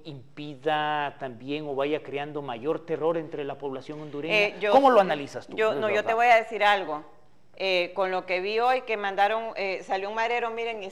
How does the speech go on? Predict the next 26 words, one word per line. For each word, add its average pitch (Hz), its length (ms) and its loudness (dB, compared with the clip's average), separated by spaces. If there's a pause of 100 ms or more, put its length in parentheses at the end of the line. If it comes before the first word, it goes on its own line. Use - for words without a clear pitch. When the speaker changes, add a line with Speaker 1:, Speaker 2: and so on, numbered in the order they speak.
Speaker 2:
me 190 240 -6
hizo 208 180 -8
así, 196 300 -8
¿ve? 160 240 -10 (240)
Me, 170 120 -12
se 175 140 -8
puso 196 260 -8
aquí 190 200 -6
así, 196 240 -6
le 190 140 -4
dije, 185 180 -8
"¿Me 185 100 -8
vas 208 160 -4
a 240 60 -6
matar?". 240 360 -4 (760)
Por 208 160 -2
eso 208 180 -4
yo, 226 120 0 (340)
y 214 120 -6
mire, 240 480 -2 (260)
eh, 175 680 -2 (220)
señor 208 640 -4
dirigente 226 800 -2
de 196 200 -2
ese 220 220 -6
movimiento, 214 1000 -6